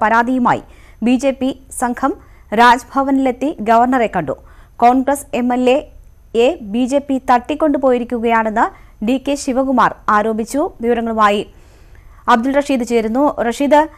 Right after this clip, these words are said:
നാടകീയ രംഗങ്ങൾക്കാണ് കർണാടക സാക്ഷ്യം വഹിച്ചുകൊണ്ടിരിക്കുന്നത്. ഈ വോട്ടെടുപ്പ് നീട്ടിവെക്കുക എന്നതാണ് കോൺഗ്രസ് ലക്ഷ്യമിടുന്നത്. ആ,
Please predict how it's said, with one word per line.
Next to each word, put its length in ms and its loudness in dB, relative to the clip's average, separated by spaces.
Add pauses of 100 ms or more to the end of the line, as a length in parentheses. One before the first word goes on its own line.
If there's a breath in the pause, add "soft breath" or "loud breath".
(320 soft breath)
നാടകീയ 480 4
രംഗങ്ങൾക്കാണ് 760 2
കർണാടക 400 2
സാക്ഷ്യം 440 0
വഹിച്ചുകൊണ്ടിരിക്കുന്നത്. 1080 0 (140)
ഈ 160 -2
വോട്ടെടുപ്പ് 600 2
നീട്ടിവെക്കുക 500 -2
എന്നതാണ് 480 2
കോൺഗ്രസ് 480 -2
ലക്ഷ്യമിടുന്നത്. 680 0 (420 loud breath)
ആ, 420 4